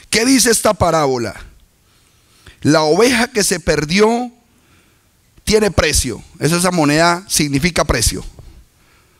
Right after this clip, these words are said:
Por esa oveja se pagó un precio. Tercera parábola. Y otra vez Yeshua le dijo, un hombre tenía dos hijos. Y su hijo menor, ¿cómo se llama el hijo menor?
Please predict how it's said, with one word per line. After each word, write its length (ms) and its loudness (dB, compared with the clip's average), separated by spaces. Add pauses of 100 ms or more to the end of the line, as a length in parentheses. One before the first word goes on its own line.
(100)
Por 160 4
esa 200 2
oveja 320 0
se 140 -4
pagó 220 -4
un 120 -4
precio. 440 -4 (760)
Tercera 460 2
parábola. 600 0 (540)
Y 160 2
otra 280 2
vez 140 2
Yeshua 460 0
le 120 0
dijo, 360 -2 (520)
un 180 4
hombre 300 2
tenía 400 0
dos 240 0
hijos. 500 -4 (1200)
Y 140 0
su 200 2
hijo 240 2
menor, 540 0
¿cómo 200 -2
se 100 0
llama 180 0
el 80 -2
hijo 140 2
menor? 420 -2